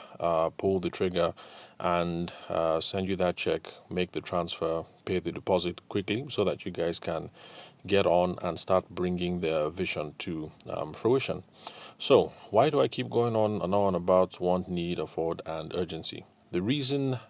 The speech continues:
one of the reasons why I do so, and something that was picked up by one of the, uh, by a wedding planner who, um, came across the, uh, post that I put on the Instagram handle.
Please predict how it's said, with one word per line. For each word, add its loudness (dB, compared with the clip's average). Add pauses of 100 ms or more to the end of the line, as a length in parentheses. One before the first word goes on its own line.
one 6
of 0
the 2
reasons 0 (380)
why 8
I 0
do 0
so, -2
and 2
something 0
that 4
was -2
picked -4
up 0
by 2 (560)
one 2
of -2
the, -2 (380)
uh, 0 (220)
by 2
a 4
wedding 4
planner 0
who, -4 (520)
um, -2 (160)
came 0
across 2
the, -4 (580)
uh, 2
post 4
that 0
I -2
put 2
on 0
the -4
Instagram 0
handle. 0